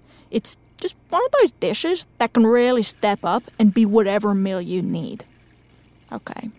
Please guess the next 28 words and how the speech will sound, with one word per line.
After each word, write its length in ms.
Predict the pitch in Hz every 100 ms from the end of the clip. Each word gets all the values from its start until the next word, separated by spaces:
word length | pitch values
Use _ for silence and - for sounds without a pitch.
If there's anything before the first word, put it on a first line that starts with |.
| _
so 160 | - -
that 140 | 185
should 120 | -
be 80 | 185
caramelizing 720 | - 175 175 180 - 185 185
nicely 440 | 180 175 185 - 185
now. 280 | 180 190 - _ _ _ _ _ _ _ _ _ _ _ _ - - - -
With 200 | 247 226
your 100 | 240
oven 400 | - 226 226 226
mitt, 380 | 202 202 370 - -
take 300 | 202 208 -
the 100 | 214
skewer 460 | - - 190 - - -
off 300 | 208 247 -
the 80 | 233
heat, 400 | 208 196 294 - - - - -
turn 240 | 214 196 -
off 320 | - 208 277
the 100 | -
stove, 560 | 247 - - - 262 - _ - - - -
and 180 | 214 214
let 160 | 220 214
it 120 | 208
cool 260 | - - -
on 160 | -
a 40 | -
plate. 400 | - - -